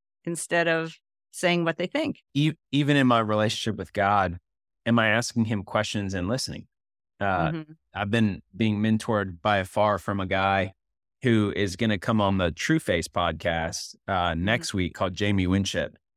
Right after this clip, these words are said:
Speaker 2: And he asks two questions to God frequently. "What do you want me to know?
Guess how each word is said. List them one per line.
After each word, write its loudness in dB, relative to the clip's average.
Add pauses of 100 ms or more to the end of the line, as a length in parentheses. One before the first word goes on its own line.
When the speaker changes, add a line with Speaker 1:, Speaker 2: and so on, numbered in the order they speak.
(240)
Speaker 2:
And -2
he 2
asks 0
two -2
questions -4
to -6
God -2
frequently. -6
"What 0
do 2
you 2
want 2
me 2
to 0
know? 0